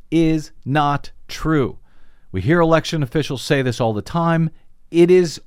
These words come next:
all the time not true. Because those machines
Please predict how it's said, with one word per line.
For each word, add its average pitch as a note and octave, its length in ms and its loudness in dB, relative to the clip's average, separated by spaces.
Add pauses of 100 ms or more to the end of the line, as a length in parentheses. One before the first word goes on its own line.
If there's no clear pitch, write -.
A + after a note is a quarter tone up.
all E3+ 260 2
the E3+ 100 -2
time C#3+ 540 -2 (100)
not C3+ 360 -2
true. B2 380 0 (1500)
Because D3 460 4
those F#3 400 2
machines G#3 500 -2